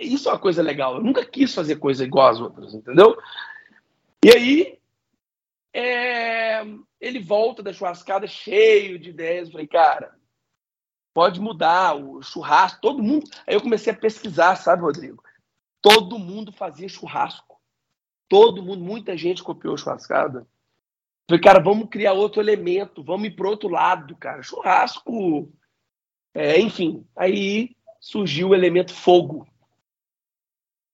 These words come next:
E o Fuegos teria ali uma coisa de tudo no fogo. Entendeu? É, sentamos com, com, com outro amigo, é,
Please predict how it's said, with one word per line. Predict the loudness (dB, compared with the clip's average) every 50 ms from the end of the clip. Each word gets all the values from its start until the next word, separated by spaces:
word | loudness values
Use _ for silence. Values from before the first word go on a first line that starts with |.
| _ _ _ _ _ _
E | -6 -6
o | -6
Fuegos | -4 2 4 6 8 8 8 6 4 2 0 -2 -2 -6 -12 -16 _
teria | -2 0 0 2 0 0 -4 2 2 2
ali | 2 0 -6 -8 -6 -4 -4
uma | -4 -4 -2 0 0 0 0
coisa | 0 -2 -2 0 0 -4
de | -6 -8 -8 -8
tudo | -6 -6 -4 -2 -2
no | -2 -2
fogo. | -4 -4 0 2 2 4 2 0 -8 -14 -16 _ _ _ _ _ _ -20 -20 _ _ _ _ _ _ _ _ _ _ _ _ _ _ _ _ _ _ _ _ _ _ _ _ _ _ _ _ _ _ _ _ _ _ _ _ _ _
Entendeu? | -10 -6 -6 -4 0 2 2 2 2 0 -4 _ _ _ _ _ _ _ _ _ _ _ _ _ _ _ _ _ _ _ _
É, | 0 2 4 6 6 6 4 4 2 0 -4 -6 -6 -8 -8 -10 -12 -16
sentamos | _ -6 -6 -6 -4 -4 -6 -6 -6 -10 -12
com, | -10 -10 -10 -10 -12 -14
com, | -14 -14 -14 -14 -12
com | -12 -10 -10 -10 -8
outro | -2 -2 -2 -2 -2 -6 -6
amigo, | -6 -6 -8 -6 -6 -6 -4 -6 -8 -10 -10 -14 -18 _ _ _ _ _ _ _ -12
é, | -10 -8 -4 -4 -2 -2 -2 -2 -2 -2 -4